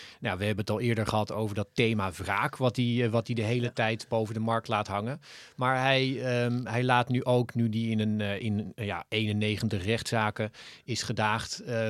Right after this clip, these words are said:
Speaker 1: laat hij ook de hele tijd meer merken dat hij uit is op, eh, de vereffening van, van rekeningen. En laat hij ook doorschemeren dat hij dat als, als president straks, eh, volop wil doen. Ehm,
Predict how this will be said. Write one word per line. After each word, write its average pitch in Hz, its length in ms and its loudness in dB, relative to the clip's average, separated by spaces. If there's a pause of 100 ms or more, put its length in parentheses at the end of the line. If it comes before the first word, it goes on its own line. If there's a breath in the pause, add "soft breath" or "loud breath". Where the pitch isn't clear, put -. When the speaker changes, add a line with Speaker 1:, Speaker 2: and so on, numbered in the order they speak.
(480)
Speaker 1:
laat 120 320 2
hij 127 80 -4
ook 110 100 0
de 110 60 0
hele 120 220 0
tijd 107 220 0
meer 107 180 2
merken 110 380 0
dat 101 180 -4
hij 107 120 -6
uit 110 280 0
is 104 240 -4
op, 110 280 -6
eh, 98 200 -2
de 95 100 -4
vereffening 113 540 -2
van, 101 320 -2
van 107 200 -6
rekeningen. 123 640 0
En 110 260 -2 (320 loud breath)
laat 110 240 2
hij - 100 -6
ook 113 240 -2 (100)
doorschemeren 113 760 2
dat 104 220 -2
hij 110 80 -4
dat 101 260 -2
als, 101 360 -4
als 107 160 -4
president 113 540 -2
straks, - 460 -4
eh, 104 200 -4
volop 107 380 -4
wil 101 100 -4
doen. 127 260 -2 (560 loud breath)
Ehm, 156 340 0